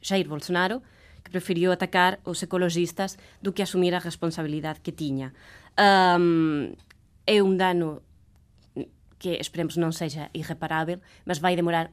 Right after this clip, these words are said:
moitos, moitos anos a recuperar o que perdemos todos lá, porque a Amazonía é de todos.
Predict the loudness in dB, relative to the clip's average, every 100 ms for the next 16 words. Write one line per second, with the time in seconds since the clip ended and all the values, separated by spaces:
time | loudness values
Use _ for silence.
0 | -4 2 2 0 -2 -2 -2 -4 -4 -2
1 | -4 -8 _ -20 -12 -8 -6 -4 0 0
2 | 0 -6 _ -6 -2 -2 2 2 0 -2
3 | -2 0 0 -2 -4 -4 -8 -8 -4 -4
4 | -2 -2 -4 -6 -8 -10 -10 -18 -20 -20